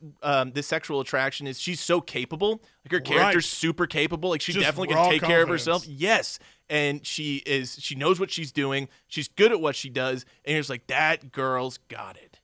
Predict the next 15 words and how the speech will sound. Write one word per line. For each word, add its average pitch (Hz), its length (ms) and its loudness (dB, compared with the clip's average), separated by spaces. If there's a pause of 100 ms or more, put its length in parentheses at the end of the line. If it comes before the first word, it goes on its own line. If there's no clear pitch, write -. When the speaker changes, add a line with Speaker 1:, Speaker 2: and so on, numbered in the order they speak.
Speaker 2:
Yeah. 110 180 -6 (260)
Speaker 1:
Yeah. 123 280 0 (120)
Speaker 2:
I 139 80 -8
was 139 120 -10
about 110 300 -12
it. 107 120 -20 (260)
Speaker 1:
I 175 100 6
was 269 100 8
about 240 180 6
it 143 80 -4
too. 147 200 4
Hundred 185 180 4
percent. 147 380 -4
She's 165 120 -8
great. 127 320 -2